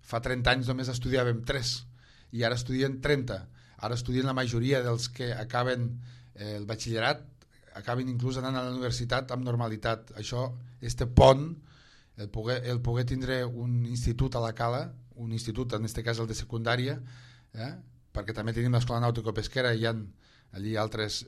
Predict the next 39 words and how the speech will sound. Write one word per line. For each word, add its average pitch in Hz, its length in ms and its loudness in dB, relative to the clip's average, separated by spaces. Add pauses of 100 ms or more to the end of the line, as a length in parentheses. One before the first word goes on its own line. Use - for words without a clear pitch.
(120)
en-, 113 220 -4
ensenyaments 120 400 2
secundaris, 113 540 0 (460)
però 127 260 10
parlem 139 360 6
de 139 80 6
l'Institut 123 560 2
Mare 123 180 6
de 123 60 8
Déu 123 80 8
de 120 80 8
la 117 80 4
Candelera, 120 400 4
doncs, 123 160 0
va 120 80 2
significar 120 500 0
un 120 100 0
abans 120 240 0
i 123 60 0
un 123 60 2
després 117 520 -2 (560)
a 104 100 -12
la 101 40 -8
història. 113 380 -2
Vint-i-cinc 131 420 2
anys 131 160 2
després 131 460 0 (100)
s'ha 120 160 -4
de, 117 140 2 (760)
s'ha - 200 -4
d'agrair, 123 600 4
s'ha 120 200 -8
de 113 120 -4 (640)
recordar 123 480 2
que 127 140 0
va 123 80 2
ser 120 160 0
una 123 100 6
decisió 117 480 2